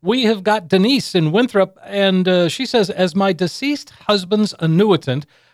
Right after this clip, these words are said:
I have to decide whether to select a one life annuity or a fixed period annuity. Both require that I estimate when I die.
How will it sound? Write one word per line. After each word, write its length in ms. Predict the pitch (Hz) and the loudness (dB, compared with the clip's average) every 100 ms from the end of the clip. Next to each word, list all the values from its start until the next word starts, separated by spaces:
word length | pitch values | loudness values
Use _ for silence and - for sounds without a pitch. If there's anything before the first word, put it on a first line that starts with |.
| - | -4
I 180 | 170 254 | -2 0
have 220 | 208 - | -2 -4
to 80 | 135 | -8
decide 400 | 131 151 143 151 | -4 -2 -2 0
whether 200 | 170 185 | -2 -2
to 140 | 185 | -6
select 480 | - 190 160 156 - 156 | -4 0 0 -2 -4 -4
a 80 | |
one 340 | 151 147 196 240 | -2 -2 -2 0
life 400 | 214 185 190 185 | 0 0 0 0
annuity 480 | 175 180 170 147 160 | 2 4 4 2 -2
or 300 | 170 175 165 | 0 0 0
a 100 | 151 | -2
fixed 500 | - 208 214 - _ | -2 -4 -4 -20 _
period 360 | 269 254 156 - | -4 -2 -4 -4
annuity. 400 | 139 151 147 190 | -4 -2 -2 -4
Both 320 | 143 214 254 | 0 0 0
require 420 | 214 - 180 170 | -6 -2 0 0
that 160 | 160 151 | -2 0
I 60 | 147 | 0
estimate 480 | 170 - 180 160 | -2 -4 -2 -2
when 140 | 147 143 | -4 -6
I 100 | 131 | -6
die. 400 | 160 226 233 | -2 0 0